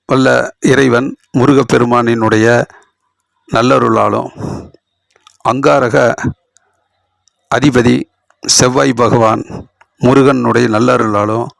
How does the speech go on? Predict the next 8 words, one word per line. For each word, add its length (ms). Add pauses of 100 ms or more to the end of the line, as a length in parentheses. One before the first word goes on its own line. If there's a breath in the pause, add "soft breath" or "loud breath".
(640 soft breath)
அவிட்ட 320
நட்சத்திரக்காரர்கள் 960 (880)
வாழ்வாங்கு 640 (720)
வாழ 360 (800)
நல்லதொரு 500
முன்னேற்றத்தை 500
பெறுவார்கள். 640 (1000 loud breath)
தொடர்ந்து 340